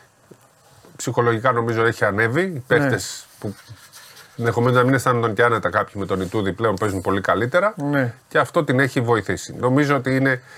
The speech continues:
Speaker 1: και ευκαιρία να πάρουν, ε, τη ρεβάνς, γιατί χάσαν στο πρωτάθλημα, στο μάτς που έφυγε και ο, ο Ιτούδης.
Speaker 2: Ναι.
Speaker 1: Άρα γι' αυτό προβλέπω ότι, ε, το, λέω μάλλον τον πρώτο λόγο τον έχει Φενέρ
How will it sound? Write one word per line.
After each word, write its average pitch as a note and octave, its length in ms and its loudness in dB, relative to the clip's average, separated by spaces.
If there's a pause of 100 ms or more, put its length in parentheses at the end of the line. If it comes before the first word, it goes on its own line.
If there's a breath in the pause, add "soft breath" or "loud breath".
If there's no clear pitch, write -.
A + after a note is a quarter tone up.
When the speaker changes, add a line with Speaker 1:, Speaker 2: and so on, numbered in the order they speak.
(160 loud breath)
Speaker 1:
και B2 100 -2
ευκαιρία A#2+ 540 2
να B2 160 2
πάρουν, A2+ 480 0
ε, G2 120 -4
τη G#2+ 120 -4
ρεβάνς, A2 400 0
γιατί F#2+ 180 -6
χάσαν G2 320 -4
στο G2 120 -10
πρωτάθλημα, G2 560 -4
στο - 140 -14
μάτς F#2+ 180 -4
που F2+ 100 -6
έφυγε F2 260 -6
και F2 120 -8
ο, F2 100 -6 (460 loud breath)
ο F#2+ 120 -2
Ιτούδης. - 500 -8
Speaker 2:
Ναι. D3 300 0 (160)
Speaker 1:
Άρα A#2 200 4
γι' A2 100 2
αυτό G2+ 400 -2
προβλέπω G2 400 -2
ότι, E2+ 480 -4 (420)
ε, F#2 40 -10
το, G2 140 -6 (380)
λέω B2 300 4
μάλλον A2+ 340 0
τον F#2+ 120 -4
πρώτο G2+ 240 -2
λόγο G2 240 0
τον F#2 140 -6
έχει F#2+ 180 -6
Φενέρ D#2 300 -6